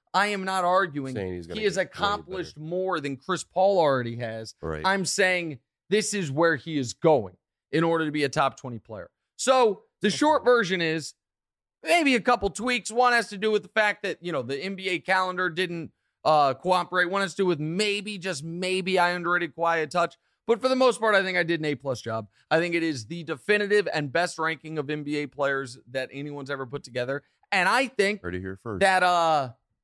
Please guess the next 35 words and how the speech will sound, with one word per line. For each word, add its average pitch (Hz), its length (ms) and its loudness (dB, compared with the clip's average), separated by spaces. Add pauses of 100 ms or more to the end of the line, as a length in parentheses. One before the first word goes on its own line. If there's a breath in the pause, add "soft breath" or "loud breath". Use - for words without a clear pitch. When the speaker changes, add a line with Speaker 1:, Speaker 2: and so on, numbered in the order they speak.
(140)
Speaker 1:
I 185 600 2 (180)
deserve 190 380 2
massive 185 560 -2
credit 226 380 2 (360)
for 190 120 6
having 185 260 2
the 170 100 -2
courage 196 600 4 (240)
to 196 120 0
give 165 260 -2
respect - 680 -4
to 190 80 -8
Kareem, 190 600 -2 (260)
even 202 240 -2
at 208 140 -6
the 190 100 -4
expense 196 760 -2 (220)
of 165 160 2
everyone's 190 540 -2 (100)
idol, 175 320 2
Michael 156 360 -2
Jordan. 120 380 -4 (240)
Now 196 280 2
let's 185 220 -2
move 170 200 0
on. 151 180 2
What's 139 240 -2
next? - 280 -16
Speaker 2:
Very 90 140 -6
respectable 82 640 -12
of 85 120 -14
you. 117 140 -14
So - 180 -6
Speaker 1:
Thank 156 180 -2
you. 185 180 -4